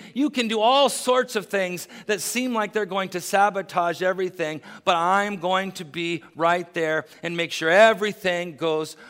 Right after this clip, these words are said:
according to my plan. So no matter how, how creative you think you might be in your failure,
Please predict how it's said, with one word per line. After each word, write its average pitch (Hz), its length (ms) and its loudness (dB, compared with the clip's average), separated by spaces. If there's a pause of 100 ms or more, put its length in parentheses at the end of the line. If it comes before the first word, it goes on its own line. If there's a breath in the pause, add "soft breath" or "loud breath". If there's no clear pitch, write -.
according 135 600 -4 (300 soft breath)
to 123 340 -8 (200 loud breath)
my 123 100 -6
plan. 123 380 -8
So 156 120 -12
no 170 140 -4
matter 202 260 0
how, 202 460 2 (300 loud breath)
how 214 180 4
creative 202 580 -2
you 196 140 -2
think 202 320 -8
you 196 80 -4
might 175 260 -2
be 185 200 -4
in 170 100 -6
your 160 80 -6
failure, 180 680 -2